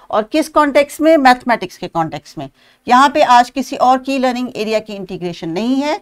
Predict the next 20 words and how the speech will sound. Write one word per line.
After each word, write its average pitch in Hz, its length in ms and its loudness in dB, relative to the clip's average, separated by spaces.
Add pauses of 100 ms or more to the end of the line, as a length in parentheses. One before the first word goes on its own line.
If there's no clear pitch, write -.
(400)
सिर्फ 294 260 -2
मैथमेटिकल 233 760 0
कॉन्सेप्ट 220 480 -4
की 196 140 -8
बेस 202 300 -4
पे 269 120 0
है, 262 200 0
यानी 190 360 -4
ऑब्जेक्ट्स 170 640 -2 (300)
और 214 160 2
कंक्रीट 214 640 -2
मटेरियल 208 600 -2
यूज़ 254 420 -4
करके 190 340 -4
हम 190 200 -4
इनको 180 220 -6
सेट 185 440 -8
का 233 80 -6
कॉन्सेप्ट 185 560 -10
समझाएंगे। 160 720 -6